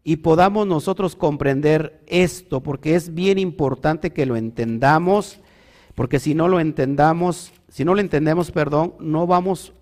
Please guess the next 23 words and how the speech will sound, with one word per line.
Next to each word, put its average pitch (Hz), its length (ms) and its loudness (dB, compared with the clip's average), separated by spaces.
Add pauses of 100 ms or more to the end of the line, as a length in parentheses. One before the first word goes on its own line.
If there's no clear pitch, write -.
(120)
eh, 107 320 -6
a - 380 -20
poder 139 220 0
avanzar. 104 440 -4 (480)
Eh, 107 320 -2
Shemot 165 400 0
veinte, 143 560 0
vamos 127 260 -2
rápido 123 320 -2
para 107 140 -2
allá, 107 400 -2 (1000)
no 120 140 -6
lo 120 120 -2
traigo 117 240 -2
ahí 117 100 -2
en 117 140 -6
pantalla, 131 680 -2 (920)
me 104 200 -4
sigues, 127 460 -2
por 107 180 -8
favor, 147 520 -2
y 131 100 -4
dice, 131 440 -2